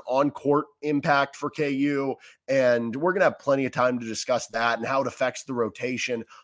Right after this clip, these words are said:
All that is a pertinent question. We are a sports show, and we will talk about that sports side of things. That is inevitable, and we will get to that at some point. But for this episode here today, I'm gonna end there.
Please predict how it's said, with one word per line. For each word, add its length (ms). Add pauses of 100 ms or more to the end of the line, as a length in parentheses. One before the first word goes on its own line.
All 160
that 320
is 380
a 20
pertinent 400
question. 380
We 120
are 180
a 60
sports 360
show, 300
and 120
we 120
will 120
talk 320
about 220
that 140
sports 280
side 180
of 80
things. 280 (180)
That 220
is 160
inevitable, 560
and 200
we 120
will 100
get 200
to 80
that 120
at 80
some 160
point. 240 (220)
But 100
for 80
this 220
episode 340
here 180
today, 380 (260)
I'm 200
gonna 140
end 280
there. 360